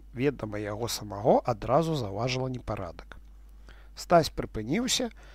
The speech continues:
але зараз жа махнуў рукой і пайшоў далей. А ну яго ў такую гарачыню важдацца. Абыдзецца і без мяне.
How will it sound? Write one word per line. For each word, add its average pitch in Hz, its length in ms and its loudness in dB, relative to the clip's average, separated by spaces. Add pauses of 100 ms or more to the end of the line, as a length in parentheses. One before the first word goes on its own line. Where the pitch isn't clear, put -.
(280)
але 254 200 6
зараз 220 340 8
жа 151 80 6
махнуў 143 400 6
рукой 170 320 4
і - 60 -14
пайшоў 135 340 2
далей. 107 480 -2 (560)
А 294 120 0
ну 370 200 4
яго 123 320 6
ў 117 80 0
такую 151 400 4
гарачыню 127 480 2
важдацца. 110 680 -4 (180)
Абыдзецца 208 640 4
і 143 80 -2
без 123 160 -2
мяне. 101 360 -6